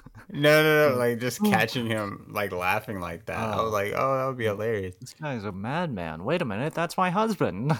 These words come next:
Speaker 2: <laughs>
Speaker 1: He is a madman. Like, why is he doing this?
Speaker 2: <laughs>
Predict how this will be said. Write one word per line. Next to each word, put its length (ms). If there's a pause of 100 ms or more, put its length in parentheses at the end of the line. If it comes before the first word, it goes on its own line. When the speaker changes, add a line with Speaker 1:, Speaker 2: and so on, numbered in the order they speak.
Speaker 2:
<laughs> 1120
Speaker 1:
He 240
is 220
a 80
madman. 600 (100)
Like, 100
why 200
is 120
he 120
doing 400
this? 360 (340)
Speaker 2:
<laughs> 480